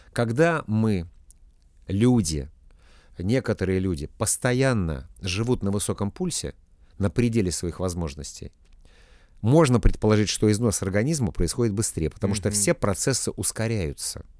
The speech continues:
Speaker 1: Черепаха никуда не торопится. У неё сто тридцать, сто пятьдесят лет впереди.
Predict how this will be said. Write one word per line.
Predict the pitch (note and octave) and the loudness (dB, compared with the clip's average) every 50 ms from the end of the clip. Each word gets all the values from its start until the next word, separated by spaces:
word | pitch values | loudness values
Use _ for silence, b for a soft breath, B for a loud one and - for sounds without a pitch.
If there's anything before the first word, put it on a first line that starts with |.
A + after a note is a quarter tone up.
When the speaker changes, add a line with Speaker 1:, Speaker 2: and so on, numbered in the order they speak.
| - _ _ _ _ _ _ _ _ _ _ - _ _ _ _ - - - | -20 _ _ _ _ _ _ _ _ _ _ -20 _ _ _ _ -20 -18 -10
Speaker 1:
Черепаха | - - - B2+ C3 C#3+ C3+ - - F#3 F#3+ F3+ - - G2+ F2+ | -4 2 4 4 6 4 4 4 4 2 4 2 2 0 2 2
никуда | F#2 F#2+ F2+ - - A#2 A#2+ A#2 C3+ C#3+ C#3+ | 2 2 0 -2 -2 -4 -2 -2 -2 -2 -2
не | C#3 C#3 C3+ | -4 -4 -6
торопится. | - - B2+ B2+ A2+ E2 - - - - - - - - C2+ C#2 C#2+ - _ _ _ - - - _ - - _ _ _ _ _ _ | -4 -4 -2 -2 -2 -2 -4 -8 -12 -14 -12 -10 -10 -10 -12 -14 -18 -20 _ _ _ -20 -20 -20 _ -20 -20 _ _ _ _ _ _
У | - E2+ | -6 -2
неё | F2 F2+ F#2 E2+ | -2 0 0 -2
сто | - - - A#2 A2 G#2 G2 F#2 F2+ D#2 | -4 -4 -2 0 0 2 2 0 -2 -4
тридцать, | - A2 A2 A2 - - - - | -4 -4 -4 -4 -6 -8 -10 -12
сто | - - - D#2 | -12 -12 -12 -10
пятьдесят | - - - F2 - | -6 -6 -4 -4 -4
лет | F#2 F2 D2+ - | -4 -4 -6 -6
впереди. | _ - F2 E2+ F2+ F2 D#2+ C#2+ - | _ -8 -6 -4 -4 -4 -6 -8 -10